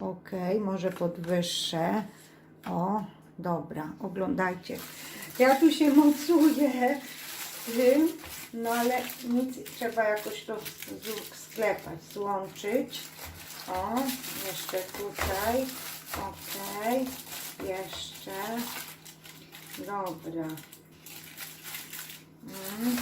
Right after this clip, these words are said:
Tutaj na końcu też tak ładnie sobie skle-, sklepiemy. No. I tutaj też, żeby ten kalafior nam wszedł. Oj,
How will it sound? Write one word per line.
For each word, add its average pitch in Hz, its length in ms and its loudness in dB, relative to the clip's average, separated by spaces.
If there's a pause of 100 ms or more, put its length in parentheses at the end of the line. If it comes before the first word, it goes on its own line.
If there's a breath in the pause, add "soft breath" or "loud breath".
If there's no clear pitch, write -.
(600)
Tutaj 233 340 2
na 208 100 -4
końcu 233 420 0
też 214 300 -2
tak 208 260 -2
ładnie 202 320 -4 (100)
sobie 190 260 -4 (420)
skle-, 190 520 -8 (960)
sklepiemy. 202 1040 0 (680)
No. - 140 -4 (1300)
I 233 40 -2
tutaj 214 460 0
też, 208 300 0
żeby 196 200 -8
ten 202 200 -6 (240)
kalafior 190 560 -4
nam 185 140 -6 (100)
wszedł. 190 440 -4 (600)
Oj, 233 120 6